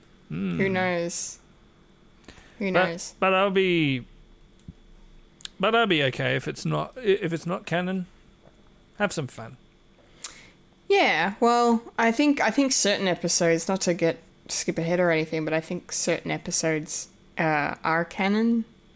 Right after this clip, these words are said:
Speaker 2: um, if not all of them, 'cause I think they're all supposed to be set in the world of the show. Um,
Speaker 1: Yeah.
Speaker 2: mm.
Speaker 1: It's like the story is on the side.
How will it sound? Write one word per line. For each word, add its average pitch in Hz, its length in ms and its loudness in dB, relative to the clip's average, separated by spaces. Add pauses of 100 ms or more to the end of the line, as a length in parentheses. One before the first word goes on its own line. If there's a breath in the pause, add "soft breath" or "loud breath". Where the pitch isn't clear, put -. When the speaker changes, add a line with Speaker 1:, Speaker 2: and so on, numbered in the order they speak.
Speaker 2:
um, 175 500 0
if - 200 -4
not 175 140 0
all 170 220 2
of 180 100 0
them, 208 160 2
'cause 202 120 -4
I 170 80 2
think 175 180 0
they're 160 140 2
all 165 140 2
supposed 180 440 -6
to 214 60 -6
be 202 100 -2
set 190 340 0
in 185 380 0
the 190 120 2
world 185 420 4
of 185 120 -4
the 175 80 -2
show. 180 320 0 (920 loud breath)
Um, 170 200 0
Speaker 1:
Yeah. 127 360 2 (340)
Speaker 2:
mm. 165 580 -4
Speaker 1:
It's - 140 -4
like 151 140 2
the 139 80 -6
story 147 360 0
is 131 100 -2
on 131 180 -2
the 117 60 -6
side. 113 500 -6